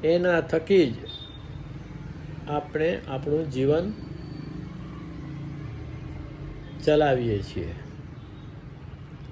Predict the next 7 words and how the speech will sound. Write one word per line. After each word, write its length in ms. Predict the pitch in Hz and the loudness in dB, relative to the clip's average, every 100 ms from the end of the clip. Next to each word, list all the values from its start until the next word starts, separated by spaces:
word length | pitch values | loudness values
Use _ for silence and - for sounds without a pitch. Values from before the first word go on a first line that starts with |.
| - - - - - - - - - - - - - - - - - 147 | -14 -14 -14 -14 -14 -14 -14 -14 -14 -14 -14 -14 -14 -14 -16 -16 -10 -2
અને 400 | 147 156 143 - - - - - - - - - | 0 0 -2 -6 -12 -16 -18 -18 -18 -18 -14 -4
મન, 460 | 160 180 190 180 - - 226 165 | 4 4 4 2 -4 -8 -4 2
બુદ્ધિ, 580 | 170 147 175 165 151 | 2 8 12 12 10
ચેત, 720 | 135 - 170 170 156 139 - 147 | 4 6 10 10 8 2 -2 2
અહંકાર 720 | 135 165 156 147 123 120 - - - - - - - - 156 | 4 4 4 4 4 2 -4 -10 -16 -16 -16 -14 -14 -10 -4
આ 60 | 147 | 2
બધા 480 | 143 147 139 131 | 4 6 4 2